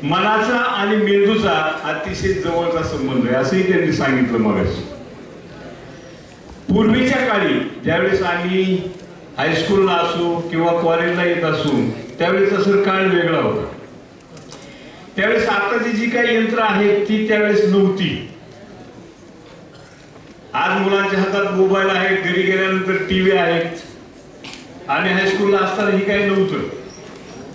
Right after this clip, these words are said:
आणि आम्हाला विचार करायलाही त्यावेळेस एवढा वेळ नव्हता. सकाळी घरातून बाहेर पडल्यानंतर शाळेत जाणं, शाळेतून आल्यानंतर घरी काय असेल ते काम करणं, कामातून सुट्टी मिळाली तर खेळायला जाणं, म्हणजे अशा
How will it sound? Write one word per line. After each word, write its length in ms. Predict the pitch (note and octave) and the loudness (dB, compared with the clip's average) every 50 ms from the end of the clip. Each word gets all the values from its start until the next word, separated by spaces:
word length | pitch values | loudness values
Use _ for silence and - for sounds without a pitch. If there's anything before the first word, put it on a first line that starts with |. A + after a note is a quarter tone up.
| - - - - | -16 -8 -4 -2
आणि 120 | - A3 | 0 0
आम्हाला 340 | G#3+ G#3 G#3+ A3+ A#3 A#3 A#3+ | 0 0 0 2 2 2 2
विचार 460 | A#3 A#3+ A#3 A#3 A#3+ B3+ B3 B3+ B3 | 2 2 0 0 0 0 0 0 0
करायलाही 400 | B3 A#3+ B3 B3 B3 B3+ B3+ B3+ | 0 -2 -2 0 0 2 2 2
त्यावेळेस 300 | B3 B3 B3 B3 B3 G3 | 2 2 2 2 2 2
एवढा 240 | A3+ A3+ A3+ A3+ A#3 | 2 0 0 0 0
वेळ 320 | G#3 A3 A3 A3+ A3+ A3 | 0 0 0 2 2 2
नव्हता. 400 | G3+ - - A2+ G#2+ - - - - - - - - - - - - - - - - - - - - - - - - - - - - - - - - - - - - G3 G3 F#3+ - - - D4 | 0 0 -2 -4 -4 -6 -8 -8 -10 -12 -14 -16 -16 -16 -18 -18 -18 -18 -18 -18 -18 -18 -18 -20 -20 -20 -20 -20 -20 -20 -20 -20 -20 -20 -20 -20 -20 -20 -20 -20 -18 -18 -18 -18 -16 -18 -16 -10
सकाळी 360 | D4 C#4 B3+ B3 A#3+ B3 B3 | -6 -4 -2 0 0 2 2
घरातून 420 | A#3+ A#3+ A#3+ A#3+ A#3 A#3+ A#3+ A#3+ A#3 | 2 2 0 0 0 0 0 0 0
बाहेर 300 | A3+ G#3+ G#3+ A#3 A#3+ B3 | 0 0 2 2 0 0
पडल्यानंतर 560 | B3 A#3 A3+ A#3 A#3 A#3 A#3 A#3 A3+ A#3+ G#3+ | 0 0 0 0 0 -2 -2 -2 -2 -2 -2
शाळेत 440 | G3+ G#3+ A3+ G#3+ A3 A#3 A#3 - - | -2 0 0 0 0 0 0 0 0
जाणं, 260 | A3+ A3+ A3 A3+ A3+ A3 | 0 0 0 0 0 0
शाळेतून 480 | A3 A3 G#3+ G#3+ A3 G#3+ G#3+ A3+ A3+ | 0 0 0 0 0 0 0 0 0
आल्यानंतर 480 | A3 G3+ G#3+ A3+ - G#3+ G#3+ A3 A3+ G#3+ | 0 2 2 2 0 0 -2 -2 -2 -2
घरी 260 | G3 F#3+ G3+ G3+ A3+ | 0 2 2 2 2
काय 340 | G#3+ A3 A3 A3 G#3+ G#3+ G#3 | 0 0 0 0 0 0 0
असेल 260 | G#3 G#3+ G#3+ G#3 G#3+ | 0 0 0 0 0
ते 160 | A3 A3 G#3+ | 0 0 0
काम 260 | G#3 G3+ G#3 G#3+ G#3+ | 0 0 0 0 0
करणं, 340 | G#3+ G3+ G#3 G3+ G#3 G3+ G#3 | -2 -2 -2 -2 0 0 0
कामातून 580 | G3+ G3+ G#3 G3+ G3+ G3+ G#3 G#3 G#3 G#3 G#3+ G#3+ | -2 -2 -2 0 0 0 0 0 0 0 0 0
सुट्टी 300 | G#3+ G3+ G3 G3+ G#3 G#3+ | 0 0 -2 0 -2 0
मिळाली 280 | G#3+ G#3 G3+ G3+ G#3 | 0 2 2 2 2
तर 160 | G3+ G#3 - - | 2 0 0 -2
खेळायला 340 | F#3 F#3+ G3 G3 G3+ G3 | -2 -2 0 0 0 0
जाणं, 360 | G3 G3 G3+ G3 G3 G3 - - - - - - - - - - - - - - - - - - - - - - - | 0 0 0 0 0 0 0 -2 -2 -4 -6 -10 -12 -14 -16 -16 -16 -16 -18 -18 -18 -18 -18 -20 -20 -20 -18 -12 -4
म्हणजे 180 | F#3 G3 A3+ - | -2 0 2 2
अशा 360 | A3 G#3+ - - B3+ B3+ B3 | 2 0 0 0 0 0 0